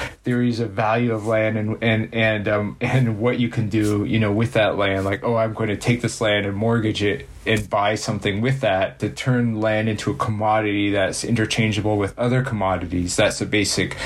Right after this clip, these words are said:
Marxian critique, right, about how commodities become part of the capitalist world order. And so, like, that, you know, that's not how we were thinking about these spaces. And, you know, we will give you that if you spend two weeks, you know,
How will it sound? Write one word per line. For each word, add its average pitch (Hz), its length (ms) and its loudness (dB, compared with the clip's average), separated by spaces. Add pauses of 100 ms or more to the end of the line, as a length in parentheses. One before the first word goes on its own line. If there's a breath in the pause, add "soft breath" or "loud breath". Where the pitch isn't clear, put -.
(320 loud breath)
Marxian 104 520 2
critique, - 520 0
right, 92 300 0
about 90 420 0
how 98 260 2
commodities 95 760 0
become 92 360 0
part 90 320 0
of 87 120 -6
the 82 80 -2
capitalist 85 540 0
world 98 240 0
order. 107 300 2 (560 loud breath)
And 135 160 0
so, 135 220 0
like, 127 320 0 (300 loud breath)
that, 143 320 0
you 139 120 2
know, 127 120 2
that's 135 240 0
not 117 140 -2
how 127 140 0
we 123 120 2
were 117 160 0
thinking 120 320 0
about 104 260 0
these 104 240 -2 (120)
spaces. 131 760 -2
And, 107 480 0
you 113 100 2
know, 104 120 0
we 113 160 0
will 120 160 0
give 113 220 -2
you 113 160 0
that 104 340 0
if 92 200 -6
you 104 260 2 (280 loud breath)
spend 113 520 -2
two 139 140 0
weeks, 120 460 0
you 110 120 2
know, 98 300 0